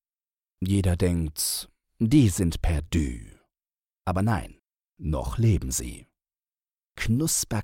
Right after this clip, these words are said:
knasper, wie zwei Mäuse, fressen sie durch das Gehäuse.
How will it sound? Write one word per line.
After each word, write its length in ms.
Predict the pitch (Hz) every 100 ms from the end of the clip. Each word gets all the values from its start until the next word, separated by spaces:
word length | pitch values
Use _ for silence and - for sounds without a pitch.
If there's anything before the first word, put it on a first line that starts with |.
| -
knasper, 720 | - 110 117 - - - - - - - -
wie 220 | 95 113
zwei 400 | - - 98 98
Mäuse, 600 | 95 107 95 73 73 71 - - - _ _
fressen 600 | - - 107 101 87 80
sie 240 | 85 95 92
durch 300 | 71 76 -
das 320 | - 76 -
Gehäuse. 680 | - 82 - 90 - -